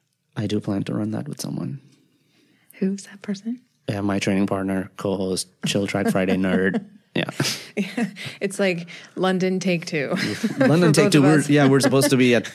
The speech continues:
Speaker 1: twenty twenty this year, but then kind of got hit with both.
Speaker 2: Yeah.
Speaker 1: Yeah.
Speaker 2: But
Speaker 1: Yeah.
Speaker 2: I mean,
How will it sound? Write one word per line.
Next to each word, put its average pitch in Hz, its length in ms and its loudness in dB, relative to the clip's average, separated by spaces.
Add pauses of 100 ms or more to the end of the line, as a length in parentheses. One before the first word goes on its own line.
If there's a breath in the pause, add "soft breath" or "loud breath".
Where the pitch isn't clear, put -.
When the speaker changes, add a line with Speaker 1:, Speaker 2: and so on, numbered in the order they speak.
Speaker 1:
twenty 113 240 0
twenty 107 180 0
this 101 220 -4
year, 104 180 0
but 98 180 -4
then 95 300 -2 (140)
kind 98 160 -6
of 92 160 -10
got 98 140 -4
hit - 200 -10
with - 140 -10
both. - 260 -12
Speaker 2:
Yeah. 170 160 -6
Speaker 1:
Yeah. - 200 -4 (920 loud breath)
Speaker 2:
But 220 520 -4 (580 soft breath)
Speaker 1:
Yeah. 139 320 -4 (320)
Speaker 2:
I 226 60 -4
mean, 233 360 -4